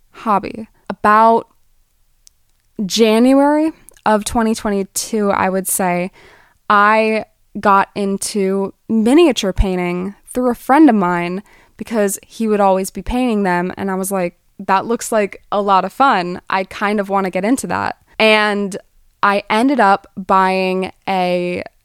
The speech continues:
Star Wars Legion starter set. It was the Galactic Empire starter set with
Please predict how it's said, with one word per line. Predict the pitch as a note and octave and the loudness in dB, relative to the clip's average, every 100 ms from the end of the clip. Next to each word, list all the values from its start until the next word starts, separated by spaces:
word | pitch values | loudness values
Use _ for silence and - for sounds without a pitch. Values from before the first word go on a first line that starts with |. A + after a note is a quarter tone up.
| _ _ _ | _ _ _
Star | - - A3 A3 C4+ | -8 -2 2 4 4
Wars | C#4+ C#4 - | 4 2 -2
Legion | G3+ G#3+ G3 G3+ F#3+ F#3+ F#3+ - _ _ | -6 -4 -2 0 0 0 -4 -8 _ _
starter | - - - A3+ B3 F#3 F#3+ | -10 -8 -2 2 2 0 -4
set. | - F#3+ D#2 - _ - | -4 -2 -4 -6 _ -2
It | A3 A3 | 0 4
was | A3 G3 | 2 2
the | G#3 | -4
Galactic | G3+ F#3+ F#3 A#3 D4 - | -4 0 0 0 -4 -4
Empire | A3 G#3+ - G3 F#3+ F#3+ | -2 -2 0 0 0 -2
starter | - G3+ F#3 F3+ | -2 0 0 -2
set | - F3 F3+ | -2 -2 -2
with | - G3+ | -2 -6